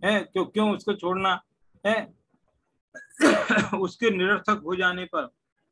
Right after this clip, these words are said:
एक आत्मा को ही राग आदि भावों का निमित्तत्व आ जाएगा। मतलब क्या होगा कि पर वस्तुओं से राग होता है, इस बात को अपन नहीं मानेंगे और पूरी तरह ये मानेंगे कि नहीं, नहीं,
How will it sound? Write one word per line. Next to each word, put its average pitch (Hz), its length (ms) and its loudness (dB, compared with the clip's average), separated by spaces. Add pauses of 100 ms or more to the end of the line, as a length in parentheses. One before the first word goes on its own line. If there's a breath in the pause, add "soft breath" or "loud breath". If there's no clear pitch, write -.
(580)
एक 202 180 2
आत्मा 190 400 2
को 185 140 -6
ही 185 160 -2
राग 170 220 0
आदि 175 220 -2
भावों 151 280 -6
का 175 120 -4
निमित्तत्व 160 500 -8
आ 127 40 -2
जाएगा। 110 300 -12 (500)
मतलब 202 200 2
क्या 202 180 0
होगा 175 320 2
कि 190 100 -4
पर 196 280 -2
वस्तुओं 185 520 -6
से 175 340 -4
राग 165 380 2
होता 147 400 -6
है, 160 200 -6
इस 175 260 -10
बात 151 340 0
को 185 60 -6
अपन 175 280 -6
नहीं 156 320 -4
मानेंगे 156 580 -2 (320)
और 160 180 -4
पूरी 214 240 0
तरह 202 200 -2
ये 185 180 -2
मानेंगे 160 420 -4
कि 175 100 -8
नहीं, 170 200 -4
नहीं, 190 260 0